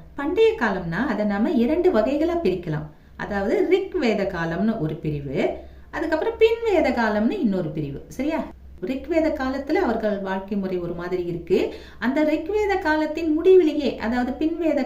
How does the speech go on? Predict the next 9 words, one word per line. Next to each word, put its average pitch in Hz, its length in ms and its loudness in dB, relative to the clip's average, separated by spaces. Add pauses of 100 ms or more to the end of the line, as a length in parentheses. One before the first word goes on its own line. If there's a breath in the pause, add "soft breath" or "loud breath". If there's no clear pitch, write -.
காலத்திலேயே 226 560 0 (140)
அவர்களின் 240 440 2
வாழ்க்கை 220 360 -2
முறை 277 200 2
வேற 381 200 4 (100)
மாதிரி 214 300 0
இருக்கு. 165 240 -4 (200 loud breath)
அதனாலதான் 262 580 0 (600)
ரெண்டா 302 240 4